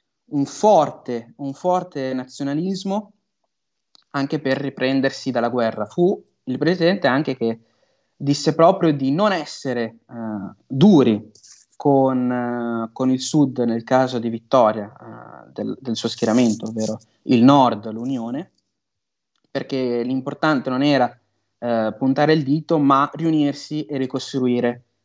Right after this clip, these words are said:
eh, il paese e renderlo più forte di prima. Sicuramente poi avete visto quello che è successo, eh, negli ultimi giorni in Israele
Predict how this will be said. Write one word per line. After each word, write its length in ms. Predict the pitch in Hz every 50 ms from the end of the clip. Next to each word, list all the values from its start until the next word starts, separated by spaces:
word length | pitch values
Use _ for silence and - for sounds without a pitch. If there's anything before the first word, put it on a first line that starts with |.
| _ _ -
eh, 320 | - 120 113 110 110 104 -
il 180 | 147 139 131
paese 640 | 135 139 135 123 117 110 107 - 123 131 143 - _
e 100 | - 131
renderlo 600 | 127 123 123 120 117 120 117 123 110 - - _ _ _
più 120 | - 170
forte 680 | 147 - 143 143 139 139 143 - - 139 139 135 - _ _ _ _ _
di 160 | - 123 113
prima. 340 | 113 113 107 101 101 101 101 _ _ _ _ _ _ _ _ _ _ _ _ _ _ _ _ _ _ _
Sicuramente 640 | - - - - 143 143 160 190 214 208 208 160
poi 240 | 151 147 143 139 131
avete 240 | 131 131 127 131 127
visto 560 | 131 131 127 - - - 135 127 123 - - _ _ _ _ _ _ _ _ _ _ _ _
quello 760 | _ - 143 139 135 131 131 127 123 120 120 120 120 117 113 117
che 80 | -
è 40 | 120
successo, 960 | - - 123 - - 131 123 - - - - 123 120 117 117 113 110 113 120 -
eh, 100 | - 123 117 110 113 107 - -
negli 200 | - 127 123 123
ultimi 320 | 131 127 127 - 139 143 143
giorni 520 | 131 156 180 208 196 139 127 120 113 113 _
in 120 | - 127
Israele 720 | 123 120 120 123 123 131 131 131 127 127 135 160 190 - _